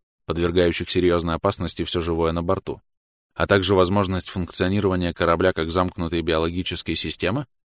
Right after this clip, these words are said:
и, наконец, поскольку согласованные усилия инженера Дэви в последние десятилетия её жизни были направлены на внедрение в управляющую вычислительную систему корабля рекурсивного анализа, интенциональности,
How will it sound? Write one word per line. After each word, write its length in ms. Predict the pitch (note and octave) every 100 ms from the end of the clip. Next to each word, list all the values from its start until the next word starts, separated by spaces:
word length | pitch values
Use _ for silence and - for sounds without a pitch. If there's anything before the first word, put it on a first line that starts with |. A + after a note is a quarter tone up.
| _
и, 80 | -
наконец, 540 | A#2 A#2+ B2+ C3+ A#2+ -
поскольку 500 | A#2+ A2+ - B2 A2+
согласованные 720 | - G2 G2+ - A2 G2+ F#2+
усилия 440 | F#2+ - G#2+ F#2+
инженера 560 | F2+ G2+ F#2 F#2+ G2 F#2+
Дэви 240 | F2+ G2
в 100 | F2+
последние 460 | - F2 F#2+ F#2 F2+
десятилетия 580 | E2+ E2+ F2 F#2 F2+ F2
её 180 | E2+ F2
жизни 320 | F2+ F#2 F2
были 200 | E2+ F2+
направлены 680 | F2 F2 F2+ F2 E2+ D#2+ -
на 140 | - G2+
внедрение 480 | F#2+ G#2 G2+ F#2 E2+
в 80 |
управляющую 640 | E2+ F2 F2 F#2 E2+ - E2
вычислительную 680 | E2 F2+ - G2 F2 F2 E2
систему 420 | E2+ - F#2 E2+
корабля 480 | F2 E2 F2 F2+ - _ -
рекурсивного 720 | F2 F#2+ F2+ G2 F2 E2+ E2+
анализа, 460 | G2 E3 F#2+ D#2+ - _ _
интенциональности, 1040 | G2+ G2+ G2+ - F#2+ A#2+ D#3 A#2 - C#2+